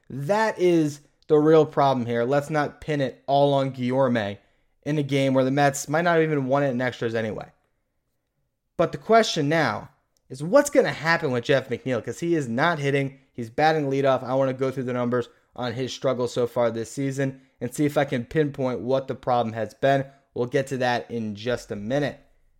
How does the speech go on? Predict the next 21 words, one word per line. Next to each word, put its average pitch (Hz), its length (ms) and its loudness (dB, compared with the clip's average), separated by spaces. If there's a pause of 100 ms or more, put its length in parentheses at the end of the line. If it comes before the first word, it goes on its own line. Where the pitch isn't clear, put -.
(360)
Today's 220 300 8
episode 220 280 6
is 196 100 2
brought 202 280 2
to 214 80 -4
you 202 80 2
in 160 80 -2
part 170 340 -2
by 139 140 4
Fully 185 340 0
Loaded 165 320 2
Chew. 170 420 4 (400)
Fully 220 200 6
Loaded 226 240 6
Chew 202 160 2
is 175 100 2
a 160 60 -2
tobacco-free 160 720 0
long 151 280 0
cut 151 260 -2
pouch 151 300 2